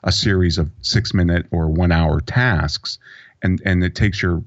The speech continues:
I think it takes your focus off of the outcome to the customer. The customer's paying for an outcome. And that's what we've gotta deliver. How we get there is almost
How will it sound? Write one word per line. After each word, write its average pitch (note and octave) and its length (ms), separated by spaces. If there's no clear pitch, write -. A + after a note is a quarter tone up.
I F2+ 60
think E2+ 180
it F2 100
takes - 460
your F2 160
focus F2+ 480
off E2 260
of D#2+ 140
the D#2+ 160
outcome E2+ 520
to D#2 80
the D2+ 100
customer. D#2 480
The - 60
customer's E3+ 420
paying A2 260
for E2 120
an D2+ 160
outcome. D#2 580
And F2 520
that's D3 240
what A#2+ 120
we've F#2+ 180
gotta E2+ 220
deliver. E2 580
How A#2 280
we D3+ 140
get G2 360
there D#2 340
is E2 140
almost B2+ 440